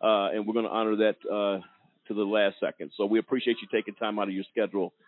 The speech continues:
uh, to join us. I don't know how much of the show you've heard so far tonight. Uh, give us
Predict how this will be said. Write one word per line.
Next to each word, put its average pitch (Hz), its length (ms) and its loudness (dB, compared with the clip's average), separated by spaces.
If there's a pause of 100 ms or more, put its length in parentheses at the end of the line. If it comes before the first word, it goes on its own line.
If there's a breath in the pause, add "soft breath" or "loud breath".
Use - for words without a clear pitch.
(360 soft breath)
uh, - 100 0
to 113 120 0
join 123 280 2
us. 98 140 -2
I 120 40 0
don't 143 100 2
know 143 80 2
how 156 80 2
much 147 140 -2
of 131 100 2
the 120 160 0
show 147 140 4
you've 120 260 -4 (160)
heard 175 240 2 (140)
so 127 160 0 (100)
far 143 220 2
tonight. 110 680 -2 (580)
Uh, - 180 -10 (200)
give 269 140 2
us 330 60 -4